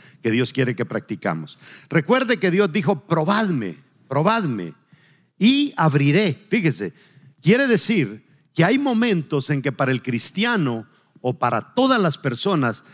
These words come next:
puede ser que las ventanas de los cielos estén cerradas, pero hay llaves que abren esas ventanas.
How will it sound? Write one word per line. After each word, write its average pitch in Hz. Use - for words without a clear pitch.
puede 254
ser 226
que 196
las 160
ventanas 156
de 143
los 123
cielos 156
estén 135
cerradas, 127
pero 135
hay 151
llaves 196
que 131
abren 127
esas 113
ventanas. 90